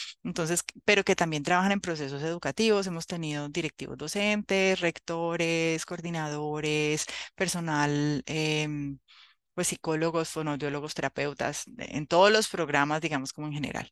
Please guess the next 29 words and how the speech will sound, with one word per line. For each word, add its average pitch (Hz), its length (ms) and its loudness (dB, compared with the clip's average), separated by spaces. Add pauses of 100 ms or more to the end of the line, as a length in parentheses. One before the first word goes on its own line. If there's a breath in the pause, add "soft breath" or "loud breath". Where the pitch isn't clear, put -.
(420 loud breath)
Entonces, 196 200 2
¿qué 233 100 4
nos 240 140 4
interesa? 180 440 6
Que 165 100 0
haya 156 120 2
una 180 120 -4
comprensión 196 400 -4
del 151 100 -4
contexto 170 360 -6
en 160 80 -2
el 170 60 -6
que - 80 -2
está 156 160 -4
cada 156 300 0
uno, 269 240 0
que - 100 -6
uno 165 100 -4
pueda 165 180 2
entender 160 420 -4
como 175 200 -6
los 151 120 -8
contextos 147 440 -8
en 170 80 -6
los 160 120 -8
que 160 100 -8
nos 135 120 -6
estamos 131 280 -6
moviendo, 156 520 -6